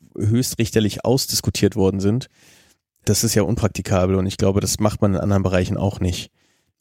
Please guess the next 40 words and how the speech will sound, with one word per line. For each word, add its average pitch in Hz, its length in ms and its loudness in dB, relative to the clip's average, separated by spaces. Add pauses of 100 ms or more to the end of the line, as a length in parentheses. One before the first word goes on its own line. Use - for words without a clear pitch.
Also 110 260 2
das 104 180 0
wäre 120 160 2
ja 113 100 2
so, 120 120 2
als 117 120 0
ob - 80 -4
man 113 140 2
sagt, 110 280 0
naja, 107 280 2
wir 104 80 -2
können 113 220 0
jetzt - 320 -2
Paragraph 107 420 0
eins 117 260 -2
der 110 80 4
Straßenverkehrsordnung 104 880 0
nicht 101 160 -2
anwenden, 107 500 0
weil 107 140 2
wir 107 80 2
nicht 123 160 -2
genau 104 260 0
wissen, 113 260 0
was 104 160 0
eigentlich 104 320 0
gegenseitige 104 520 0
Rücksicht - 440 -2
genau 110 320 2
bedeutet. 101 500 -2 (560)
Das - 160 0
finde 120 200 2
ich 104 80 -2
jetzt, - 420 0 (380)
finde 139 200 2
ich 127 80 -2
schwierig 143 320 0
als 117 120 0
Argument 113 560 0
und, 120 440 0